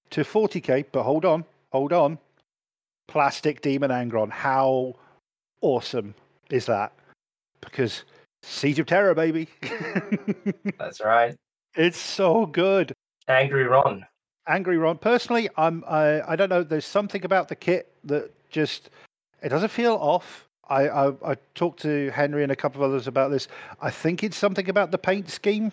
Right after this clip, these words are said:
Speaker 1: that I, I guess I'm more used to seeing the John Blanche style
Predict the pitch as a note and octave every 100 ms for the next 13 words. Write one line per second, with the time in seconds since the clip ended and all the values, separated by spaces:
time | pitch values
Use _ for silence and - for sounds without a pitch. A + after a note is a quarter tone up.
0 | _ - _ _ _ _ C#3+ D3 C#3+ C#3+
1 | - _ _ _ _ _ - D3 D3 D3
2 | B2+ D3+ D#3 - E3 D#3+ D#3+ C#3+ D#3 -
3 | - - D#3+ C#3+ C3+ D#3 D3 C#3 D3 D#3+
4 | D3 - F3+ F3+ G3 G3+